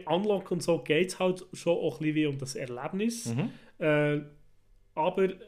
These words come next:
Speaker 1: es ist, es sind keine guten, spannenden Mechanismen. Ich kann mich also so ein bisschen wie, äh, äh, ich finde so Unlock und Time Stories, das ist recht gut ein Beispiel. Unlock,
Speaker 2: Ja,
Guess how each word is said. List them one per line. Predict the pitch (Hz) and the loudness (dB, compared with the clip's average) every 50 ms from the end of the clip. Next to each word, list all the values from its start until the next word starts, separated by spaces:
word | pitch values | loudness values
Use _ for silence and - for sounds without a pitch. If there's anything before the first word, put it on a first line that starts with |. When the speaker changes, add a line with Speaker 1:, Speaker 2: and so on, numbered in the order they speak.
| - - - | -20 -6 -2
Speaker 1:
es | 185 160 - - | -2 -2 0 0
ist, | 160 147 139 - | -2 -2 -2 -6
es | 156 - - | -8 -8 -4
sind | - 147 139 135 131 139 | -2 0 0 0 -2 -4
keine | - - 143 143 147 147 | -6 -4 -2 -2 -2 -2
guten, | 139 139 143 147 147 - - 147 139 139 139 135 | -2 -2 -2 -2 -2 -2 -2 -2 0 0 -2 -4
spannenden | 135 - - - 131 131 139 147 143 139 151 139 | -6 -8 -6 -4 -4 -2 -2 -4 -4 -4 -4 -4
Mechanismen. | 139 131 135 156 160 - - - - - | -4 -6 -6 -10 -12 -14 -16 -20 -12 -6
Ich | - 175 | -6 0
kann | - - 175 185 | 2 2 2 2
mich | 208 196 - 196 | 0 0 0 2
also | 180 - - 165 | 2 2 0 -2
so | - - 185 | -2 -2 -2
ein | - | 2
bisschen | 208 190 190 190 | 2 2 4 6
wie, | 185 180 180 180 - - - - _ - | 6 4 4 2 -6 -18 -20 -16 _ -2
äh, | 170 156 151 147 147 - - - 156 151 147 - | 0 0 0 0 -2 -2 -4 -6 -4 -4 -4 -6
äh, | - - - _ _ _ _ _ | -8 -10 -14 _ _ _ _ _
ich | 170 - | -2 2
finde | - 185 165 160 | 2 4 4 4
so | 143 175 - - | 2 2 2 4
Unlock | 156 180 202 220 214 196 202 - - | 2 2 4 2 2 0 0 -4 -6
und | 170 160 151 135 - - - | -6 -6 -6 -8 -10 -14 -6
Time | - 160 160 185 185 | 0 2 2 2 2
Stories, | 185 - 160 131 113 107 - - - | 0 -2 -2 -2 -2 -4 -8 -10 -8
das | - 143 135 - - | -8 -6 -6 -6 -8
ist | 156 135 151 | -8 -2 0
recht | 151 156 151 - - | 0 0 0 -2 -4
gut | 156 156 156 151 - - - - | -2 -2 -2 -4 -6 -14 -20 -18
ein | - - 139 - - - | -16 -16 -16 -14 -12 -12
Beispiel. | 165 151 - - - - | -12 -10 -12 -12 -14 -14
Unlock, | - - 156 160 175 | -8 -6 -2 2 4
Speaker 2:
Ja, | 165 196 226 220 | 6 6 4 4